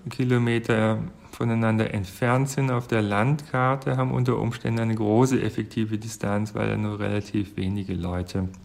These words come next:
zwischen den Orten sich hin und her bewegen. In dieser neuen effektiven Distanz breitet sich die Pandemie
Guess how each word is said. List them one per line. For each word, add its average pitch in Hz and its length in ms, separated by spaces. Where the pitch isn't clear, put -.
zwischen 104 240
den 98 160
Orten 98 420
sich 104 220
hin 107 160
und 104 200
her 101 220
bewegen. 98 640
In 143 140
dieser 196 240
neuen 160 420
effektiven 143 880
Distanz 117 1040
breitet 143 640
sich 139 600
die 110 440
Pandemie 110 1000